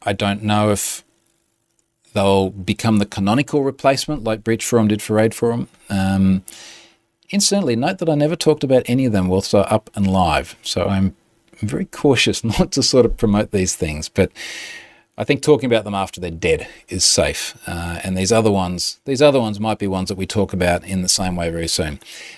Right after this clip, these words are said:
But again, if you were running one of those services now, seeing everything that we've seen, let's say over the last twelve months with coordinated law enforcement takedowns, law enforcement agents in a lot of these platforms, <laughs> or in the N C A's case with that stressor service actually running it,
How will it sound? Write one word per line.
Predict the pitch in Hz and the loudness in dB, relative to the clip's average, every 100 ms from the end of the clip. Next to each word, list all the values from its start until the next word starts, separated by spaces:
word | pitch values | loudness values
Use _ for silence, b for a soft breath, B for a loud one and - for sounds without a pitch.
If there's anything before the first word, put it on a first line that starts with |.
| B | B
But | 120 | -2
again, | 117 123 92 | 0 2 0
if | 101 - | -4 -4
you | 117 | -4
were | 101 131 143 139 | 2 4 6 6
running | 120 120 110 | 4 2 2
one | 104 104 | 0 0
of | 101 | 0
those | 95 | 0
services | - 104 98 101 101 85 | 2 2 2 0 -2 -4
now, | 90 87 | -2 -2
seeing | 87 - 107 101 98 | -4 -4 -2 -4 -2
everything | 127 135 127 123 110 | -2 0 -2 -2 -2
that | 101 | -2
we've | 101 95 | -2 0
seen, | - - 104 90 87 117 - _ _ | 2 2 4 2 0 -2 -6 _ _
let's | 110 - | -2 0
say | 107 | 2
over | 98 | 2
the | 92 | 2
last | 92 92 | 0 0
twelve | - 98 85 | -2 -2 -2
months | 92 123 - 113 | -2 -2 -4 -4
with | 101 | -6
coordinated | - 98 95 92 87 | 0 2 4 2 2
law | 92 | 2
enforcement | 92 95 101 - 95 | 2 2 0 0 -2
takedowns, | - 98 - 92 90 - B B B B B _ - | 0 0 0 0 0 -4 B B B B B _ 0
law | 120 | 2
enforcement | 120 123 107 110 117 | 2 -2 -6 -8 -2
agents | 120 127 151 - - _ _ _ _ _ _ | 0 0 -4 -6 -8 _ _ _ _ _ _
in | 123 135 | 0 2
a | |
lot | 131 | 2
of | 127 | 2
these | 123 - | 2 0
platforms, | - 127 - 143 139 110 | 0 0 0 -2 -2 0
<laughs> | |
or | 92 | 2
in | 151 | 2
the | 113 113 | 2 2
N | 113 | 0
C | 113 | 2
A's | 107 110 | 4 2
case | - 113 107 - | 0 0 0 -2
with | 110 | -4
that | 107 98 | -4 -4
stressor | - 113 - | 2 2 2
service | - 101 95 92 - | 0 0 -2 -2 -6
actually | 92 - 87 | -8 -8 -10
running | 85 107 123 101 | -4 0 2 0
it, | 113 | -2